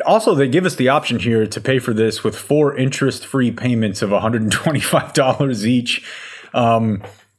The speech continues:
which I can't think of anything that says me and my essence more than financing a Cameo from <laughs> Donald Trump Junior.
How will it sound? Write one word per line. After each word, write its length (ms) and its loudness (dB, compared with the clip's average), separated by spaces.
which 200 2
I 100 4
can't 320 0
think 220 0
of 100 2
anything 500 0
that 120 -2
says 580 0
me 560 2
and 140 0
my 200 4
essence 440 0
more 220 2
than 140 -2
financing 720 0
a 60 -2
Cameo 520 0
from 280 -8
<laughs> 20 -8
Donald 520 0
Trump 500 0
Junior. 920 -4